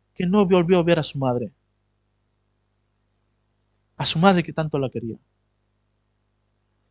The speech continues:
¿Puede nuestra mentira, nuestra soberbia, nuestro orgullo y nuestro conocimiento en sí mismo alejarnos a Dios a tal manera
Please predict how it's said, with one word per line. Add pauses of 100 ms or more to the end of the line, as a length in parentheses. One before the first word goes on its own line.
(540)
¿Puede
nuestra
mentira, (320)
nuestra
soberbia, (300)
nuestro
orgullo (160)
y
nuestro
conocimiento
en
sí
mismo (460)
alejarnos
a
Dios
a
tal
manera